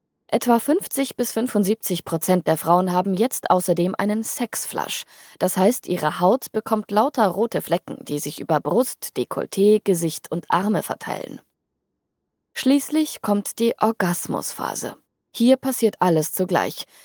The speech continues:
Gebärmutter, Vagina und Beckenboden geraten in unkontrollierbare Zuckungen. Die Welt verschwimmt, der Körper schüttet freigebig Hormone und Endorphine aus. Man vermutet außerdem, dass beim Orgasmus alles Blut, das zuvor im Becken zusammengezogen wurde,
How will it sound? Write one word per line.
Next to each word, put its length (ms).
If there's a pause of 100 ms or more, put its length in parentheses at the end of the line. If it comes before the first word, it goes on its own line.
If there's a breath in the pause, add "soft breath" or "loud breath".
(140)
Gebärmutter, 880
Vagina 580
und 280
Beckenboden 640
geraten 460
in 160
unkontrollierbare 1000
Zuckungen. 540 (240)
Die 120
Welt 280
verschwimmt, 640 (240 soft breath)
der 100
Körper 400
schüttet 320
freigebig 640
Hormone 560
und 160
Endorphine 640 (180)
aus. 240 (560)
Man 160
vermutet 480
außerdem, 540
dass 180
beim 200
Orgasmus 640
alles 360
Blut, 460
das 220
zuvor 420
im 140
Becken 320
zusammengezogen 840
wurde, 280